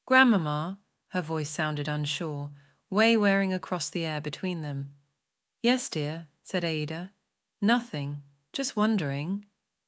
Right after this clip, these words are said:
Jessica stared at her grandmother, hoping she would get an answer. "Why, why do you never finish the paintings?" There was a long pause, uncomfortable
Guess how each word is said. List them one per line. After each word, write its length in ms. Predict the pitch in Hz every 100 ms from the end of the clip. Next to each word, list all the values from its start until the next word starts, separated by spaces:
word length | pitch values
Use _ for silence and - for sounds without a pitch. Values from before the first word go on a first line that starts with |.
| _ _ _
Jessica 420 | 233 226 254 240
stared 380 | 226 - 180 175
at 100 | -
her 120 | 160
grandmother, 600 | 160 156 147 139 139 143 - _ _ _ _ _
hoping 320 | 214 214 160
she 180 | 147 -
would 160 | 170 165
get 140 | 156
an 140 | 160 170
answer. 580 | 180 - - 135 135 - _ _ _ _ _ _ _
"Why, 420 | - 233 233 240 - _ _ _ _ _ _ _
why 200 | 226 240
do 100 | 254
you 80 | 233
never 220 | 220 214
finish 340 | - 226 208
the 100 | -
paintings?" 840 | 226 262 254 - 139 143 147 - _ _ _ _ _ _ _ _ -
There 100 | 185
was 120 | 190
a 60 | 202
long 300 | 208 220 202
pause, 560 | 180 151 143 139 139 _ _ _ _ -
uncomfortable 840 | 185 202 214 202 143 143 143